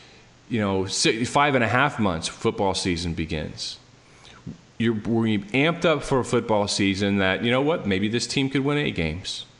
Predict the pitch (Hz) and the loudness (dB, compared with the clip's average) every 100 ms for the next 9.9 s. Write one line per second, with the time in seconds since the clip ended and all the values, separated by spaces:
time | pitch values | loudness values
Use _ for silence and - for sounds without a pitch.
0 | - 98 104 110 110 110 110 123 120 - | -6 0 2 2 2 2 2 0 0 0
1 | 120 120 131 127 123 131 135 92 82 90 | -2 0 0 2 2 2 2 0 -2 0
2 | 92 104 101 117 104 - 135 120 98 98 | 2 2 2 0 0 0 2 4 4 4
3 | 104 98 110 120 117 117 117 110 - - | 4 4 4 4 2 2 0 -2 -8 -14
4 | - 113 127 135 127 123 120 104 - 131 | -4 2 4 4 2 0 0 0 2 2
5 | 139 110 107 101 - 123 120 127 120 120 | 2 2 2 0 0 0 0 2 2 0
6 | - - 117 123 113 120 120 120 143 131 | -6 -4 2 2 4 2 2 2 2 2
7 | 123 139 151 95 95 101 110 135 131 131 | 2 2 2 2 2 2 2 2 0 0
8 | - 160 151 107 101 92 113 101 98 95 | 2 2 2 2 0 2 2 2 2 0
9 | 92 - 107 101 98 95 104 92 - | -2 -2 0 2 0 0 0 0 -2